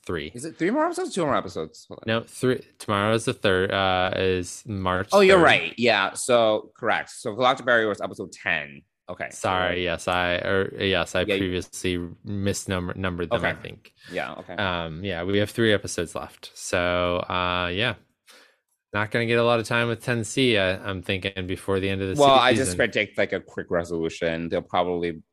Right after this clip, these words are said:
Speaker 2: convince them that they're intelligent beings and whatever, whatever. I'm like, "Okay, <laughs> I want something."
Speaker 1: Or will we get a best of both worlds finale?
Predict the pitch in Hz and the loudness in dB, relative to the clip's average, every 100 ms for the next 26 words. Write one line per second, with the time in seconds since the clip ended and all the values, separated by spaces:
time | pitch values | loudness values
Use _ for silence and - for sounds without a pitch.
0 | - 87 85 85 - 85 82 82 78 80 | -12 -6 -4 -6 -4 -4 -4 -6 -4 -4
1 | 73 - 85 85 82 80 82 - _ - | -4 -10 -6 2 4 4 0 -6 _ -20
2 | _ 95 87 104 87 85 82 80 _ - | _ -6 -2 0 0 0 -6 -6 _ -6
3 | 85 82 82 80 80 78 76 76 80 101 | -2 -2 -2 -2 -4 -4 -4 -6 -8 -10
4 | - _ 87 78 76 76 73 71 73 71 | -20 _ -2 -2 0 0 0 2 0 0
5 | 71 78 78 80 73 - 82 - _ - | -2 -2 -2 -2 -4 -8 -12 -14 _ -10
6 | - - - 82 - - - - - - | -10 -10 -14 -14 -14 -20 -20 -18 -10 2
7 | 190 247 156 120 117 117 113 113 113 113 | 4 6 6 6 6 4 4 4 4 4
8 | 107 104 104 98 - 95 95 87 - 85 | 2 2 2 0 -2 -2 0 0 -2 -2
9 | 85 82 - - 85 - - - 107 | -2 -4 -12 -12 -10 -10 -12 -14 -16